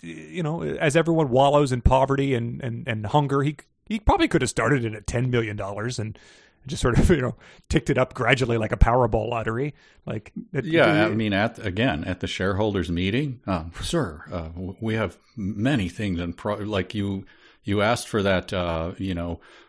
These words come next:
Speaker 2: wing on the space ark that would, uh,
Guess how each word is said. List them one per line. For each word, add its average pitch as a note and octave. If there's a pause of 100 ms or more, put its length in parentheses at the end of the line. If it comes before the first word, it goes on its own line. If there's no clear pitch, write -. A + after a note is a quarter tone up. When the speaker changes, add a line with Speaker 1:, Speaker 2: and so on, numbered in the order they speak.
Speaker 2:
wing A2+
on G2
the F2+
space A2+
ark F2
that F#2
would, F2+
uh, E2